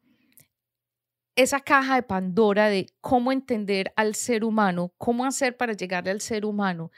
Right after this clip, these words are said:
y poder leer esas expresiones para nosotros adelantarnos. Y aquí es donde viene el tema de la predicción. ¿Cómo nosotros podemos decir, bueno, si yo tengo un ser humano que todo el tiempo está verbalizando,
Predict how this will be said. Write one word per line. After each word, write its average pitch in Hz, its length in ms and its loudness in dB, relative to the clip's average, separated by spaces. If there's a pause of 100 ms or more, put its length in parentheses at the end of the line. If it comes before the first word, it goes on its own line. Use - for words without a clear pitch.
(280)
y 208 120 -6
poder 190 420 -2
leer 214 640 -2
esas 202 680 -2
expresiones 185 1000 -6 (440)
para 196 240 2
nosotros 190 680 -6
adelantarnos. 165 1300 -4
Y 208 120 0
aquí 214 260 -2
es 202 100 -2
donde 226 260 -6
viene 185 280 -8
el 190 100 -12
tema 202 240 -6
de 190 60 -6
la - 160 -8
predicción. 170 640 -8 (400)
¿Cómo 277 240 0
nosotros 233 500 -8
podemos 208 320 -6
decir, 196 300 -6
bueno, 170 260 -4 (240)
si 247 160 -6
yo 254 100 0
tengo 311 220 -4
un 311 80 -6
ser 277 180 -2
humano 254 280 -4
que 233 80 -2
todo 214 120 -6
el 214 100 -6
tiempo 233 260 -6
está 220 260 -2
verbalizando, 180 960 -4